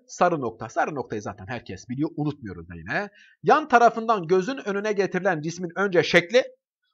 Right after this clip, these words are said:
sonra rengi algılanır. Bunun sebebi nedir? Ö S Y M bunu sormuştu işte gençlik. Koni reseptörleri yani renk algılayıcıları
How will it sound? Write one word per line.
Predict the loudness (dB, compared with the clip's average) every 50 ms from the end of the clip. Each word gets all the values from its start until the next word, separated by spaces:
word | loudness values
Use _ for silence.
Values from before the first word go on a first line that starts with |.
| _ _
sonra | -2 0 2 4 6 4 6 6
rengi | 6 6 8 10 10
algılanır. | 10 10 10 8 6 6 6 4 -2 -6 -6
Bunun | -6 -4 -4 -2
sebebi | 2 4 6 6 6 6 6
nedir? | 6 8 8 8 8 8 4 -2 -16 _ _ _ _ _ _
Ö | 0 0 2
S | 4 4
Y | 4
M | 4 4 4
bunu | 4 2 4
sormuştu | 4 4 4 4 2 0 0 -2
işte | 0 0 -2 -2
gençlik. | -2 -4 -6 -8 -10 -14 -16 _ _ _ -20 -20 _ _ _ _
Koni | 2 2 2 4 2 -2 -2 2 4
reseptörleri | 4 6 6 6 2 2 4 4 4 4 6 4 4 4 2 0 0 -2
yani | -2 -2 0 -2 -2 0
renk | 0 -2 -2 0 0
algılayıcıları | 0 0 0 0 0 2 2 0 0 -2 -6 -6 -6 -4 -4 -6 -6 -8 -8